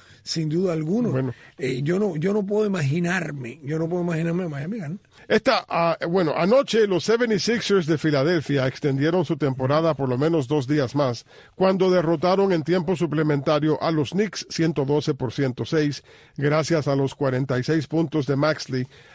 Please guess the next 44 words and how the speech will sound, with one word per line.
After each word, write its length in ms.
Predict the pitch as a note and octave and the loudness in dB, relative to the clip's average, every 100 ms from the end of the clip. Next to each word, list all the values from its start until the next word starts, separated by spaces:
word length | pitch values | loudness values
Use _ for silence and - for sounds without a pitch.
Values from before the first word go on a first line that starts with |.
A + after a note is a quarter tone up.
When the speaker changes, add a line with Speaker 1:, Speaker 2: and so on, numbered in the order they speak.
| - | -4
Speaker 2:
Hay 180 | E3 F3 | 0 2
tres 320 | G3+ A#3 A#3+ | 4 2 4
series 540 | A3+ A3+ F3 E3 D3 | 4 4 4 0 -2
que 80 | D#3+ | -4
están 320 | C#3 E3 F3 | -2 0 0
tres 240 | E3+ F#3 E3+ | 0 0 2
a 80 | |
dos 240 | D3+ F#3 D3 | 2 0 2
gracias 440 | D3+ D3+ - D3 | 0 0 0 0
a 60 | C#3 | 0
los 220 | C3 A#2 | 0 0
resultados 640 | C3+ - B2+ C#3+ D#3 D3+ | -2 -2 0 2 2 0
de 100 | C3+ | 0
ayer. 380 | A#2+ D3 D3 B2+ - - - - - _ | 0 2 0 -2 -10 -20 -20 -20 -20 _
Los 240 | - F3 - | 0 0 2
Cavaliers 480 | F3+ D#3+ G3 A#3 F#3 | 2 4 4 4 2
de 80 | |
Cleveland, 640 | D#3 G3+ A#3+ F3+ D3+ D#3+ C3+ | -2 0 2 2 2 0 0
por 120 | D3+ | 0
un 140 | F3+ | 2
solo 260 | F#3 G#3 F#3+ | 2 2 2
puntico, 480 | D#3 D3+ G3+ E3 D#3 | 0 0 0 2 2
derrotaron 560 | C3 C3 D#3 D#3 F3 | 2 0 2 2 2
a 40 | C#3+ | 2
Orlando 340 | C3+ D#3 D3 | 2 2 2
Magic 480 | C#3+ C3+ D#3+ F3+ - _ - | 2 0 -2 -4 -12 _ -4
y 120 | E3+ | 0
también 440 | F3 D3 D3 E3 | 2 2 2 2
controlan 580 | D3+ C#3+ C#3 C#3+ C#3+ C#3+ | 0 -2 0 0 2 2
la 120 | B2 | 0
serie 360 | - D3+ C3 B2 | 0 0 0 -2
tres 280 | B2 B2+ - | 0 -2 0
juegos 360 | C3+ B2+ A#2 | -2 -2 -2
a 80 | A2+ | 0
dos. 360 | D3+ G#3 - - - - | 2 2 0 -12 -20 -4
Y 120 | G3 | 0
los 280 | G3+ E3 B2+ | 2 0 0
Bucks 240 | E3+ F#3+ | 0 0
de 100 | F3 | 0
Milwaukee, 560 | E3+ D#3 D3 D#3 - D#3 | 0 2 2 2 0 -4
que 140 | - | 0
aunque 240 | C#3+ C3+ D3 | -2 0 0
ganaron 500 | B2+ C3 F3+ G3+ F#3 | 2 2 2 2 0
anoche, 580 | C#3+ C#3 E3+ E3+ - C3 | -2 0 2 0 0 -4